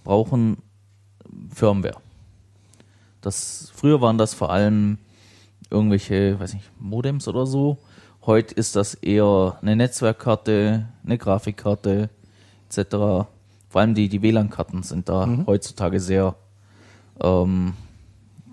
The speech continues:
Speaker 1: beliebt in dem Bereich. Und diese, diese Firmware-Blobs,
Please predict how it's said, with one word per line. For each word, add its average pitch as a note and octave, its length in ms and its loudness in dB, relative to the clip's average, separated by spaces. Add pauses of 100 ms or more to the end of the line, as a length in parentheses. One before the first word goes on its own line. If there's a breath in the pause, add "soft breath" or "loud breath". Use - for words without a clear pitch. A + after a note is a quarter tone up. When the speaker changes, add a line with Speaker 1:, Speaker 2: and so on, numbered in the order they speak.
(140)
Speaker 1:
beliebt A#2 360 0
in A2+ 120 -2
dem A#2 180 2
Bereich. A2+ 440 0 (1700 soft breath)
Und A#2+ 760 2 (2000 loud breath)
diese, A#2+ 200 4
diese A2 300 -4
Firmware-Blobs, - 880 0